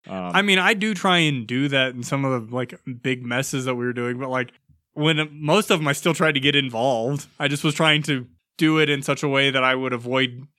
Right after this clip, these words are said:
Speaker 2: getting myself into trouble.
Speaker 1: Yeah, I, I feel like a lot of people care much more about winning, especially now that there are numbers attached to it, than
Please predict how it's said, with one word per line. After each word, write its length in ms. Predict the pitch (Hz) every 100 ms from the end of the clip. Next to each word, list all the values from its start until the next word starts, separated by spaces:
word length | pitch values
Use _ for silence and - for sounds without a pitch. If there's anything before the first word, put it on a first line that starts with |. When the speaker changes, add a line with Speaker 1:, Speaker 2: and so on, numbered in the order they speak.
| _
Speaker 2:
getting 220 | 143 131
myself 580 | 127 117 - - 147 139
into 140 | 123 110
trouble. 440 | - 120 107 104 _ _
Speaker 1:
Yeah, 220 | 170 226 180
I, 160 | 247 -
I 80 | 277
feel 160 | 381 392
like 100 | 254
a 60 | 160
lot 240 | 123 123
of 80 | 127
people 340 | 127 123 123
care 300 | 120 113 110
much 340 | 95 104 107 -
more 180 | 110
about 260 | 107 107 98
winning, 320 | 92 92 104
especially 420 | 95 - 98 -
now 160 | 98 104
that 140 | 98
there 80 | 92
are 40 | 85
numbers 360 | 85 95 107
attached 400 | 101 104 101 -
to 140 | 123 113
it, 160 | 107
than 180 | 95 90